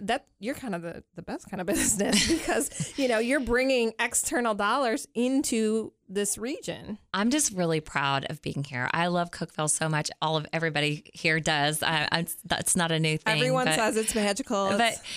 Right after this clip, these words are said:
Speaker 2: yeah, I mean, it's kind of funny because, you know, I do, like I said, I work, I, I feel like I work with clients in glamorous places, right? I mean,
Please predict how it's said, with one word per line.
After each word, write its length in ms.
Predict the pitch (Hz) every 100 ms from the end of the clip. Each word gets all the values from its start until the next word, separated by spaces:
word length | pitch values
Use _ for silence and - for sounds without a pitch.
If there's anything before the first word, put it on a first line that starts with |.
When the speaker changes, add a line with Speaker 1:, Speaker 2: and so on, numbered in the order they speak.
| -
Speaker 2:
yeah, 120 | - 269
I 60 |
mean, 100 | 269
it's 140 | 262 -
kind 200 | 262 277
of 80 |
funny 260 | 254 196 214
because, 640 | 185 175 170 170 165 - -
you 100 | 208
know, 100 | 196
I 80 | 196
do, 300 | 190 202 196
like 220 | - 175 185
I 60 |
said, 160 | 180 185
I 80 | 185
work, 280 | 202 226 -
I, 200 | 180 180
I 100 | 175
feel 160 | 175 196
like 140 | 208
I 80 | 185
work 220 | 156 156
with 80 | 160
clients 320 | - 147 147 156
in 80 | 147
glamorous 540 | 156 143 139 131 -
places, 560 | - 90 - - - -
right? 260 | 135 131 -
I 40 |
mean, 260 | 127 120